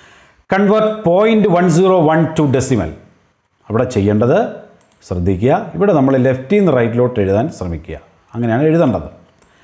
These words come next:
One into two raised to minus one plus one, zero into two raised to minus two plus one into two raised to minus three. ഇവിടെ ശ്രദ്ധിക്കുക, two raised to minus one എന്ന് പറഞ്ഞാൽ one by two ആണ്.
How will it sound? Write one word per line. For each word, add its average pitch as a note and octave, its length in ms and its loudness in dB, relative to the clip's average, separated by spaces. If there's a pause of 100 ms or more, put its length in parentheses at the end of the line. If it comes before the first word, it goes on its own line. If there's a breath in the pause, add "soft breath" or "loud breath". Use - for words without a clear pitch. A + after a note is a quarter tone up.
(840 soft breath)
One G#3+ 140 4 (100)
into E3+ 240 4 (420)
two D3+ 140 2 (100)
raised G3 320 0
to E3 60 4 (240)
minus F3 360 2 (220)
one C3 140 2 (680)
plus F3 180 2 (460)
one, E3 100 2 (260)
zero G#3+ 280 4 (100)
into E3 160 4 (120)
two D#3+ 200 2
raised E3+ 280 0
to D3 40 2 (200)
minus F3+ 320 2 (120)
two D3+ 140 2 (480 loud breath)
plus D3+ 180 0 (380)
one E3 200 2
into C#3+ 180 2 (160)
two C3+ 180 2
raised C3+ 260 0
to C3+ 60 2 (220)
minus C#3 340 2 (560)
three. B2+ 160 0 (720 soft breath)
ഇവിടെ F#3 220 0
ശ്രദ്ധിക്കുക, A#2 360 0 (160)
two A3+ 220 4
raised B3+ 280 0
to A3 60 2 (120)
minus F3+ 380 2
one D#3 180 2
എന്ന് D3 140 2
പറഞ്ഞാൽ C3+ 260 2 (120)
one C#3 100 2 (100)
by C#3 60 2 (140)
two A2 100 0 (100)
ആണ്. D2 120 -10